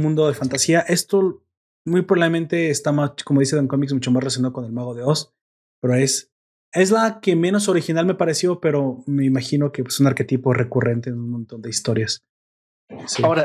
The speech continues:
Speaker 2: esta, esta cita, este guiño que hace a Little Nemo,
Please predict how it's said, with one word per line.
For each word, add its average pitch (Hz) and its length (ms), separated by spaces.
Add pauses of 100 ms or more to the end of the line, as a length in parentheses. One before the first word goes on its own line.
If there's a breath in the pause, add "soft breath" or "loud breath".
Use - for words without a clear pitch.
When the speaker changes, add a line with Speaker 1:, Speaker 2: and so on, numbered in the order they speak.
Speaker 2:
esta, 160 640 (120)
esta 156 200
cita, 170 520
este - 180
guiño 143 300
que 147 80
hace 143 240
a 120 580
Little 139 280
Nemo, 151 420